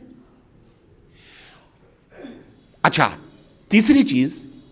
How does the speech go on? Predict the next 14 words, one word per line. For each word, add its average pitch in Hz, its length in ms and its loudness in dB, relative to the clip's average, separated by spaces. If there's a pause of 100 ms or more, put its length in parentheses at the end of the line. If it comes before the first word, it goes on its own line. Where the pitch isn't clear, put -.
(440)
दुनिया 196 600 6
में 196 480 4
कोई 294 360 8
भी 302 160 8
इंसान 180 460 4
जो 180 120 2
पैदा 170 380 2
हुआ 123 300 0
है 131 160 -4
वो 170 180 -4
नाजायज 117 960 -2
नहीं 107 320 -4
है। 101 560 -12 (1800)
वो 277 500 12